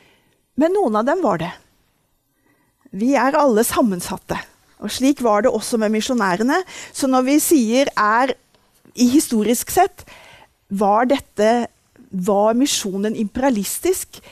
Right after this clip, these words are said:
Både ja og nei. Ja, fordi det foregikk parallelt, og at det,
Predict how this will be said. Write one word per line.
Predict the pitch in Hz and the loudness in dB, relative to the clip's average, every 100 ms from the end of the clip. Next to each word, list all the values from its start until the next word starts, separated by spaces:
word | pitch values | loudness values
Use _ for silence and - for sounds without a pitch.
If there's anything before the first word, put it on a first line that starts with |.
| - _ | -20 _
Både | 233 262 262 | -2 0 2
ja | 208 190 302 | 2 2 0
og | - 294 | 0 0
nei. | 254 180 175 - _ _ _ _ _ _ _ _ _ _ | 2 0 -4 -8 _ _ _ _ _ _ _ _ _ _
Ja, | - 196 214 262 359 | -4 0 2 4 2
fordi | - 269 240 247 | 0 -2 0 -2
det | 254 | -2
foregikk | 294 240 208 220 | 2 2 2 0
parallelt, | 233 226 226 269 330 - | -2 0 2 0 -2 -8
og | 190 196 | -8 -4
at | 220 196 | -4 -2
det, | 247 | -2